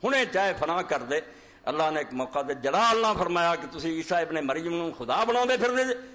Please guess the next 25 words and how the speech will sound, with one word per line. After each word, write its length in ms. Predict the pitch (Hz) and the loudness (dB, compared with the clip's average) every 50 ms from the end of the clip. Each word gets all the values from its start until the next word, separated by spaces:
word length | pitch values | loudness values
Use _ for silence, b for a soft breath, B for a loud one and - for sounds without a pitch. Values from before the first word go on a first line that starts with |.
| B B B B B B B | B B B B B B B
अल्लाह 320 | - 143 175 185 190 190 | -2 0 2 4 4 4
अगर 160 | 185 180 175 160 - | 2 2 0 -2 -2
चाहे 300 | - 165 175 175 175 170 | 0 0 2 2 2 0
तो 120 | 165 156 | -2 -4
ईसा 260 | 165 170 - 165 165 160 | -8 -6 -2 -2 -2 0
नूं 80 | 160 156 | 0 -2
और 80 | 151 | -4
उहदी 160 | 147 147 147 143 | -4 -6 -8 -6
मां 200 | 127 123 127 143 | -4 -2 -2 -2
नूं 80 | 143 147 | 0 -2
और 100 | 143 127 | -2 -2
सारे 260 | 113 139 139 143 151 143 | -2 -2 -2 0 0 -2
जहानां 280 | 123 113 98 110 131 139 | -2 -4 -4 -4 -4 -2
नूं 100 | 135 113 | -2 -2
हलाक 300 | 131 123 143 175 175 - | 0 2 2 2 0 0
कर 120 | - 165 156 | -4 -4 -4
दे, 100 | 160 208 202 | -4 -4 -2
कौन 260 | - 208 233 269 285 | 2 4 4 4 4
उहदा 180 | 294 285 294 | 4 4 2
हत्थ 140 | 262 226 185 - | 2 0 0 0
रोक 160 | 202 190 - | 0 0 0
सकदा? 220 | - 120 107 90 - - - - _ - - - - - - - - - | -2 -6 -8 -8 -16 -20 -20 -20 _ -20 -20 -20 -20 -20 -20 -20 -8 -2
कोई 100 | 180 190 | -2 0
हया 360 | - 160 160 143 143 180 220 214 | 0 0 0 2 2 4 2 2
करो, 260 | - 214 220 208 202 | 2 2 2 4 2